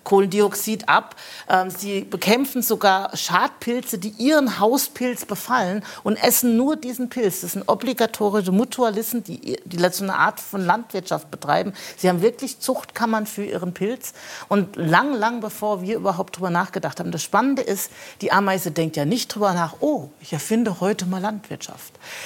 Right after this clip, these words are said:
Sondern das ist in der Evolution durch Zufall und Irrtum eben entstanden.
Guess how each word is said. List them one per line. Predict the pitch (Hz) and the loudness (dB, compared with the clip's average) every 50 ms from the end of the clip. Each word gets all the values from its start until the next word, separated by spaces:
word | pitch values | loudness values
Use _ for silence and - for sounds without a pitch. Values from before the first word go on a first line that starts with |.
| - - - - | -12 -12 -12 -2
Sondern | - 190 202 208 202 196 | 0 2 4 4 2 0
das | 196 175 180 | -2 -4 -4
ist | 208 196 | -6 -6
in | 220 214 202 | -6 -4 -2
der | 196 - - | -2 -2 -2
Evolution | - 175 175 170 170 - - 196 220 269 269 - | -2 -2 -2 -4 -4 -4 -4 -2 0 0 0 -2
durch | 196 180 - - | -4 -8 -8 -8
Zufall | - - 240 - - 240 226 208 | -8 -8 -8 -6 -4 -4 -2 -2
und | 190 175 | -2 -2
Irrtum | - - 202 - - 233 214 202 | -2 -4 -4 -4 -4 -6 -6 -2
eben | - 190 180 196 - | -2 -2 -2 -2 -2
entstanden. | - 151 - - - 196 226 233 220 | -2 -4 -4 -2 -2 -2 -2 -2 -6